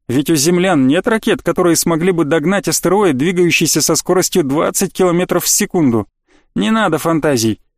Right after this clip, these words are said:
Это якобы ракета, просто солнечный зайчик на автомобильном стекле. Да, обычный солнечный заяц.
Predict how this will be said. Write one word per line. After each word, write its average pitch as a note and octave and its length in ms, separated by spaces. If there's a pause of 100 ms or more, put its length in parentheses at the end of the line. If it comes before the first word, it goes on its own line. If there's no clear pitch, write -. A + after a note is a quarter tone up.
(280)
Это G3 320
якобы E3+ 460
ракета, E3 520 (300)
просто G#3+ 420
солнечный G#3 560
зайчик F#3 420
на D#3+ 140
автомобильном E3 640
стекле. C#3+ 480 (340)
Да, G#3 440 (200)
обычный F#3 760
солнечный F3+ 640
заяц. C3+ 480